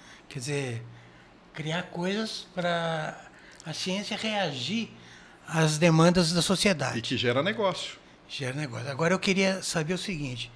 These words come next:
Speaker 1: é, a gente faz a crítica, você faz a crítica ao pit e a gente precisa lembrar também que o ita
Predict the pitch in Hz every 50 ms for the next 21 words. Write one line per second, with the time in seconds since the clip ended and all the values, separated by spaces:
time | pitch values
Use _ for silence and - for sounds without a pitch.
0 | - - - - - - - - - - - - - 165 151 143 147 147 143 139
1 | 139 139 131 127 127 127 127 135 - - 143 147 - - - - - - - -
2 | - - - - - - - - - - - - - - - - 151 165 202 -
3 | - - 226 226 208 202 - - - - 165 151 165 143 - - - - 143 131
4 | 123 - - - - - 143 139 - 190 165 - - 196 190 170 160 156 - -
5 | - 147 147 135 117 - - - - - 127 117 113 - - - - - - -
6 | - - - - - - - 139 131 127 113 117 117 - 185 180 - - - -
7 | 127 120 117 - - - - - - - - - - - - - - - - -
8 | - - - - - - 160 165 156 143 151 151 147 143 143 139 139 139 131 127
9 | 123 127 123 113 - - - - - - - - - - - - - - - -
10 | 151 170 202 202 - - - - 240 233 220 202 175 156 147 165 180 175 - 180
11 | 156 156 170 180 175 - 190 170 160 160 175 214 214 - - - 147 123 113